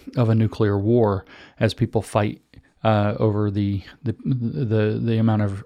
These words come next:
privation, relative privation that it pr-, uh, produces. And so the ninth chapter of One Dimensional Man is basically de-, devoted to this idea of what I would call a sus-,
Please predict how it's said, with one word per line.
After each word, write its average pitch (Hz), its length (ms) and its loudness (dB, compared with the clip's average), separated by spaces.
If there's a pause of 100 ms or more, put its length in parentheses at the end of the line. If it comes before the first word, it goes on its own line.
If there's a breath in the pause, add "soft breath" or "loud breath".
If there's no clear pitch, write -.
privation, 107 720 0
relative 110 420 2
privation 104 500 -2
that 104 100 -6
it - 100 -10
pr-, - 120 -18 (280)
uh, 101 160 -2
produces. - 560 -4 (640 loud breath)
And 127 120 2
so 131 100 -2
the 110 100 0
ninth 117 340 2
chapter 107 480 0
of 104 400 -2
One 117 240 0
Dimensional 101 380 0
Man 101 160 -2
is 104 100 -4
basically 113 800 0
de-, 117 240 0
devoted 120 500 0
to 117 80 -4
this 104 240 -2
idea 107 400 -2
of 101 100 -4
what 104 140 0
I 98 80 2
would 101 220 -2
call 98 260 -2
a 98 60 -4
sus-, - 260 -12